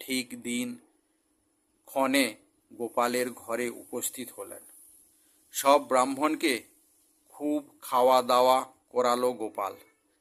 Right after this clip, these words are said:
খাওয়া দাওয়ার পর সবাই দানের জন্য অপেক্ষা করতে লাগলো এবং তখন তারা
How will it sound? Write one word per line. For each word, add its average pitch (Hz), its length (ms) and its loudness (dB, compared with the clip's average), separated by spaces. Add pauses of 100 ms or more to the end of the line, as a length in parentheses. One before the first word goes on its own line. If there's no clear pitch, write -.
(140)
খাওয়া 117 340 2
দাওয়ার 120 340 4
পর 123 300 0 (100)
সবাই 120 400 4 (400)
দানের 117 460 -4
জন্য 120 500 -4 (520)
অপেক্ষা 139 500 -4
করতে 120 360 -6
লাগলো 101 400 -8 (420)
এবং 139 400 -2
তখন 139 380 -2
তারা 123 440 2